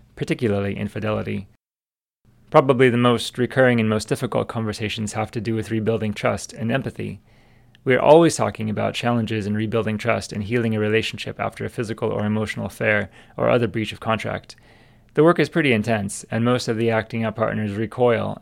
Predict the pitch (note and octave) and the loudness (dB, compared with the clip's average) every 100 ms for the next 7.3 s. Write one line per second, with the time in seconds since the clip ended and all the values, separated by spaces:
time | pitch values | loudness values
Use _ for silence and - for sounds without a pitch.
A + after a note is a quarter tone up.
0 | _ - - D3 D3+ A2 G2+ - A2+ A#2 | _ -12 0 2 2 0 -4 -6 -8 -6
1 | A2+ A2 A2 G#2+ - A#2+ - A2+ G2+ A2+ | -4 -4 -4 -6 -4 -6 -4 -6 -4 -4
2 | A#2 A2 G#2 G2+ G#2+ G#2 G#2 - G#2 A2 | -2 -2 -2 -4 -6 -6 -6 -6 -8 -6
3 | G2+ G#2 G#2 - - G#2+ G#2 G#2 A2 A2+ | -6 -6 -6 -8 -10 -8 -6 -6 -4 -6
4 | G#2 G2+ - - - _ _ _ _ _ | -4 -8 -10 -16 -20 _ _ _ _ _
5 | _ _ _ _ _ _ _ _ _ E3 | _ _ _ _ _ _ _ _ _ 2
6 | F#3 A2 G2+ - - B2 B2 C#3 A#2+ B2 | 2 2 0 -2 -4 2 6 6 8 8
7 | A#2+ - | 8 4